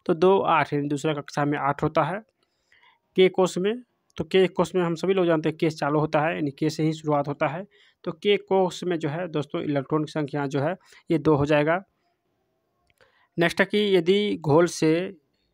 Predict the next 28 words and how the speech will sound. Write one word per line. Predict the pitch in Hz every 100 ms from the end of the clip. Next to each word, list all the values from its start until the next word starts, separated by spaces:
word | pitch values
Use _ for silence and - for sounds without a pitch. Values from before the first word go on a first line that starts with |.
| _ _ 143
धातु | 139 185
ए | 160 170
और | 156
धातु | 135 151
बी, | 147 170 170 -
बी | 151 180
को | - 165
प्रस्था-, | - 143 - _ - 156 - 147
यानी | 135
प्रतिस्थापित, | - 151 - - 139 170 190 - _ _ _ _ -
प्रतिस्थापित | 156 190 165 - 151 175
करते | - 151 -
हैं | 165
तो | 156 147
धातु | 131 139 175 -
ए | 165 170
डैश | 156 151 185
होगा, | 151 160 - _ _
यानी | _ 170 170
यदि | 156 170
घोल | 135 156
से | 160 160
धातु | 139 135 165
ए | 170 165
और | 147
धातु | 135 139 135 170
बी | 147 165
को | 160 156